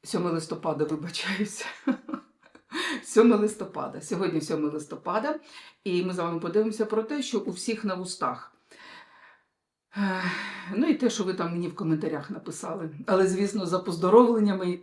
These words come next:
<clears throat> і мало було питань. Ну, все ж таки, я знайшла, про що з вами поговорити, і питань дійсно дуже багато.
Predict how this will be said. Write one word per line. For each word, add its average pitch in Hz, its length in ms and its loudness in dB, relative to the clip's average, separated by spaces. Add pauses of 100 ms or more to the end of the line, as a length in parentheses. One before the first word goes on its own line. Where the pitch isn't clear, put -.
(120)
<clears throat> 247 800 8
і 180 80 2
мало 190 300 6
було 180 500 0
питань. 151 420 0
Ну, 190 120 -2
все 202 220 -6
ж 185 60 -10
таки, 175 220 -6
я 160 180 2
знайшла, 156 360 -4
про 147 140 -12
що 151 140 -10
з 135 40 -8
вами 151 200 -2
поговорити, 190 520 -4
і 165 40 -4
питань 151 420 -8
дійсно 165 300 -10
дуже 147 220 -8
багато. 139 380 -10